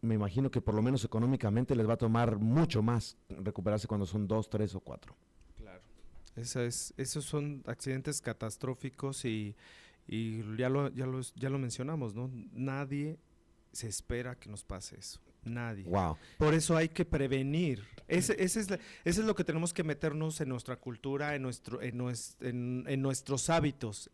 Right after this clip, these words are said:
Speaker 2: la prevención.
Speaker 1: Hay
Speaker 2: Chuy,
Speaker 1: que
Speaker 2: eso es
Speaker 1: prevenir en
Speaker 2: prevenir.
Speaker 1: lugar de lamentar.
Speaker 2: Exactamente. Es mejor eh, tener este tipo de cosas y no necesitarlas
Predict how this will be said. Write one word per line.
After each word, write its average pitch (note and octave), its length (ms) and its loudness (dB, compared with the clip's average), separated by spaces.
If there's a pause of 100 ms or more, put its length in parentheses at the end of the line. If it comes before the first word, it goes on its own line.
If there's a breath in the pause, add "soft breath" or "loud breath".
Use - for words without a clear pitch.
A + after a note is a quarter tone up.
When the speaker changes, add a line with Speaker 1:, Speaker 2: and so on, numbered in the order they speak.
Speaker 2:
la B2+ 240 -4
prevención. A#2 680 -4 (920 soft breath)
Speaker 1:
Hay A2 120 2
Speaker 2:
Chuy, - 20 -12
Speaker 1:
que C3+ 120 2
Speaker 2:
eso C#3 220 4
es C3 120 6
Speaker 1:
prevenir C#3 220 6
en C#3+ 60 0
Speaker 2:
prevenir. C#3 320 2
Speaker 1:
lugar A#2 240 4
de A#2+ 80 4
lamentar. G2 580 0
Speaker 2:
Exactamente. B2 920 -2
Es D3 120 -2
mejor F3+ 480 4 (680 loud breath)
eh, C3 340 4
tener D3+ 460 2 (120)
este D3+ 260 -2
tipo D#3+ 260 0
de C#3+ 80 2
cosas D3 400 0
y C3 60 -2
no C#3 120 -2
necesitarlas D#3+ 1080 0